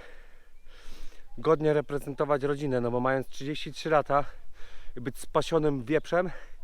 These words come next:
no nie wypada, nie? To jest to fantastyczne miejsce, żeby sobie odpocząć. Na przykład, gdybym teraz szedł z moją żoną i córką,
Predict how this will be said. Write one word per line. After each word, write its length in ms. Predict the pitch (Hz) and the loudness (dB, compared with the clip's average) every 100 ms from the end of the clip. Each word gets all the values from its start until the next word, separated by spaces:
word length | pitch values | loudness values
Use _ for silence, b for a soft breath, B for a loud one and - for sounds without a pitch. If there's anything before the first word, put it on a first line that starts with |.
| B B B - - | B B B -8 -6
no 60 | |
nie 140 | 196 190 | -4 -2
wypada, 400 | 185 185 131 95 | 0 2 2 0
nie? 120 | - - | 2 2
To 60 | 202 | 2
jest 120 | 175 | 2
to 120 | 185 - - - | 0 -2 -4 6
fantastyczne 600 | 208 190 185 190 160 170 | 8 10 8 4 2 2
miejsce, 280 | 165 156 156 | 2 0 0
żeby 120 | 147 | -2
sobie 100 | 143 | 0
odpocząć. 340 | 139 139 123 127 | 0 0 0 0
Na 100 | 131 | 0
przykład, 340 | 180 127 120 B B B B B | 0 0 -2 B B B B B
gdybym 220 | 135 175 | 2 4
teraz 300 | 180 185 180 | 8 10 10
szedł 220 | - 175 131 | 8 8 6
z 60 | |
moją 200 | 156 165 | 4 4
żoną 280 | 156 - 175 | 6 6 4
i 60 | 170 | 2
córką, 420 | 165 147 156 | -2 2 2